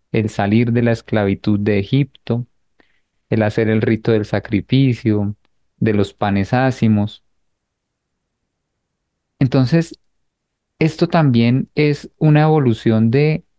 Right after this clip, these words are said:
cómo el ser humano, sobre todo en la religión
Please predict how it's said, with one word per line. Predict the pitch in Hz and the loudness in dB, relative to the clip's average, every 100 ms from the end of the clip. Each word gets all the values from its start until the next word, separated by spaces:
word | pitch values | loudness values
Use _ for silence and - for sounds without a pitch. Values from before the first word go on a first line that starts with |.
| _ _ _ _ _ _ _ _ | _ _ _ _ _ _ _ _
cómo | - 160 160 170 | 0 2 4 4
el | 165 | 2
ser | - 160 | 0 0
humano, | 160 156 127 110 117 139 | 2 2 2 2 -2 -6
sobre | - - 107 101 | -10 -4 -2 -2
todo | - 110 117 | 0 0 2
en | 131 | 2
la | 131 | 2
religión | 117 104 101 104 104 | 2 0 2 2 0